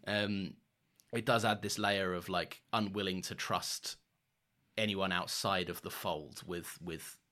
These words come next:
the secret and the burden of knowing that secret, um, which just makes the Jedi's fall more, like,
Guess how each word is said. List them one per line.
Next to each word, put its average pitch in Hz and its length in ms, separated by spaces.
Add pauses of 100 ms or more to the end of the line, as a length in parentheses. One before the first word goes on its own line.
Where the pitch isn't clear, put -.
(500)
the 104 100
secret - 540 (100)
and 85 180
the 80 60
burden 78 560
of 76 180
knowing 73 300
that 57 140
secret, - 420 (600)
um, 82 420
which 117 180
just 151 180
makes 117 220
the 107 100
Jedi's 95 600 (400)
fall 85 680
more, 90 380
like, 85 400